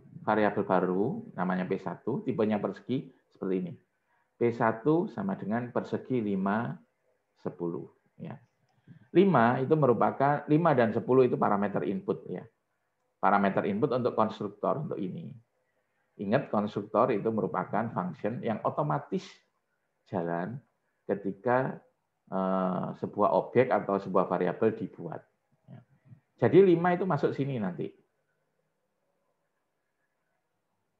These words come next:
Ya. Sepuluh masuk sini. Otomatis sudah. Kalau lima nggak diisi, panjang nggak diisi, maka otomatis dikasih nol, default.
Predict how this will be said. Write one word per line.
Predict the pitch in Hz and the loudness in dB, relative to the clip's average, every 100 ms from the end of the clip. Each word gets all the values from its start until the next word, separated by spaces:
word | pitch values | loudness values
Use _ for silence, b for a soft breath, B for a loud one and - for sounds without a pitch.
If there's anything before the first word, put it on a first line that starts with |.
| _ _ _ _ _ _ | _ _ _ _ _ _
Ya. | - - - - _ _ _ _ | -8 -8 -10 -20 _ _ _ _
Sepuluh | - 131 135 165 180 - - - | -2 6 8 8 6 2 -12 -10
masuk | 92 - - | -6 -6 -6
sini. | 82 82 80 - - - - - _ _ _ - - _ - | -8 -10 -12 -14 -16 -16 -18 -20 _ _ _ -20 -20 _ -12
Otomatis | - 101 101 95 - | -6 -2 0 -2 -6
sudah. | - - - - _ _ _ _ | -10 -16 -18 -20 _ _ _ _
Kalau | 151 175 190 | 6 8 8
lima | 208 220 | 6 6
nggak | 139 131 | 6 6
diisi, | 160 196 139 139 | 6 4 2 4
panjang | - 131 151 | 4 4 6
nggak | 127 - | 6 4
diisi, | 143 165 135 | 2 0 0
maka | 113 110 139 | 0 0 0
otomatis | 139 120 117 135 | 2 0 -2 -4
dikasih | - 92 - 104 | -4 -4 -2 -4
nol, | 95 82 82 - _ _ _ | -2 -4 -6 -16 _ _ _
default. | 104 - 90 - | -6 0 0 0